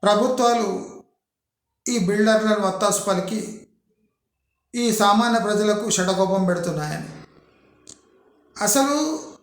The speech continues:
గత దశాబ్ద కాలంగా పాత ప్రభుత్వము ఈ బిల్డర్తో కుమ్మక్కై, అంటే ఒక ఏరియాని చూస్ చేసుకొని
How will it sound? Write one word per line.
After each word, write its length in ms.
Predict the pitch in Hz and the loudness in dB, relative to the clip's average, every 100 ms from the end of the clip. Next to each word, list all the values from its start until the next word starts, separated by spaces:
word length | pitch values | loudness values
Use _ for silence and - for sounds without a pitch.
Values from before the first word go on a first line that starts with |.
| _ _ _ _ - | _ _ _ _ -10
గత 300 | 175 180 220 185 | -2 -2 0 2
దశాబ్ద 380 | 196 220 208 214 214 | 4 4 4 0 2
కాలంగా 460 | 214 208 202 196 233 - - - _ _ _ _ _ _ _ | 0 0 -2 -2 -4 -6 -12 -18 _ _ _ _ _ _ _
పాత 220 | 180 190 262 202 | 0 0 0 2
ప్రభుత్వము 560 | 214 214 - 196 190 220 - - _ _ _ _ _ - - _ _ _ | 0 0 -2 -2 -4 -8 -12 -18 _ _ _ _ _ -20 -20 _ _ _
ఈ 100 | 247 226 190 | -4 0 2
బిల్డర్తో 460 | 226 247 247 262 240 - | 2 2 0 0 0 0
కుమ్మక్కై, 500 | 214 214 214 202 208 - - - _ _ _ _ _ _ _ _ _ _ _ _ _ _ | 2 2 2 0 -2 -6 -12 -18 _ _ _ _ _ _ _ _ _ _ _ _ _ _
అంటే 240 | 190 214 254 190 185 | -2 0 2 0 0
ఒక 100 | 214 185 185 | 0 2 2
ఏరియాని 440 | 214 240 233 233 220 208 - - | 2 4 2 2 -2 -4 -6 0
చూస్ 180 | 226 180 | 0 2
చేసుకొని 480 | 208 202 - 196 - | 0 0 0 -4 -6